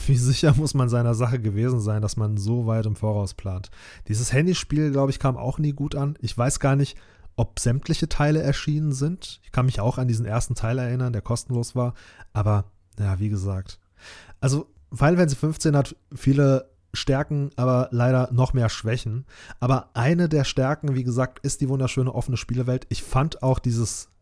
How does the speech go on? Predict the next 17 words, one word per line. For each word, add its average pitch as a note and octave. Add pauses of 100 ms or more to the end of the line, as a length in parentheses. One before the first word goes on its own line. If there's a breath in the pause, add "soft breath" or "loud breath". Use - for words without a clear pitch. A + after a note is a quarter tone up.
(140)
Quest-Design D3
ziemlich D3+ (120)
cool. E3+ (460 loud breath)
Diese A#2
Jagdmission, C#3+
die B2+
du B2+ (100)
in A#2+
jedem C3
Lokal C3
annehmen G#2+
konntest. A2 (560 loud breath)
Ich -
fand A2
das G#2
super B2+
motivierend. A#2